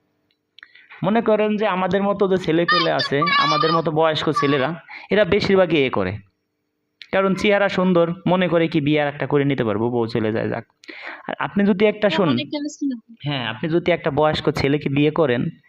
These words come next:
Speaker 1: তাহলে কিন্তু আপনার ওই বয়স্ক ছেলেটা আপনাকে কিন্তু অনেক ভালোবাসবে। কি জন্য? যে, "আহারে, এর, এই বউ যদি আমার চলে যায়, এই সুন্দরী বউ,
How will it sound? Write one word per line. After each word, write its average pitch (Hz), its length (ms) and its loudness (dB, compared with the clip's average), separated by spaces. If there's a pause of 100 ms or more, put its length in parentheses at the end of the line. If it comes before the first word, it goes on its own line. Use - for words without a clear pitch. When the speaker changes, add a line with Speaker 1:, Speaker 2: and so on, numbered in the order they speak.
(400)
Speaker 1:
তাহলে 160 300 2
কিন্তু 160 480 2
আপনার 151 320 -2
ওই 156 100 4
বয়স্ক 156 420 0
ছেলেটা 143 400 0
আপনাকে 143 340 -4
কিন্তু 143 200 0
অনেক 147 160 0
ভালোবাসবে। 120 540 -2
কি 156 160 -2
জন্য? 160 420 0
যে, 139 100 -2
"আহারে, 135 360 -2
এর, 139 280 0
এই 185 180 2
বউ 196 180 4
যদি 196 240 2
আমার 190 140 0
চলে 190 300 4
যায়, 110 160 -2
এই 127 160 -2
সুন্দরী 139 420 0
বউ, 110 220 0